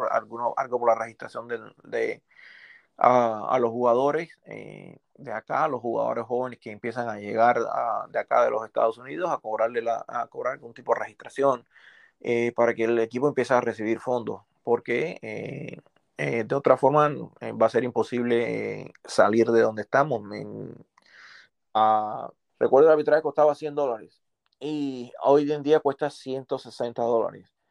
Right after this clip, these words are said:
Eh, las inscripciones costaban trescientos dólares, ahora cuestan seiscientos dólares. Eso, todo ha ido en,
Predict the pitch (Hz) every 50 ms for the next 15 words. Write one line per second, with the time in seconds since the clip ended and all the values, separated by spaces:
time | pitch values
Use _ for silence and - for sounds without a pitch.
0 | _ _ _ _ _ _ _ - - 113 113 113 113 113 110 107 107 107 107 107
1 | 107 107 117 113 - 127 117 - - 123 139 139 135 - 131 120 - 123 117 120
2 | 120 113 - 120 110 - 120 113 - 127 127 139 165 170 160 147 127 120 113 110
3 | - 120 110 - 113 107 - 110 98 - 120 101 - 107 117 139 151 151 135 120
4 | 117 - - 135 120 - _ _ _ _ _ _ _ _ - 139 156 156 156 139
5 | 151 151 151 147 139 135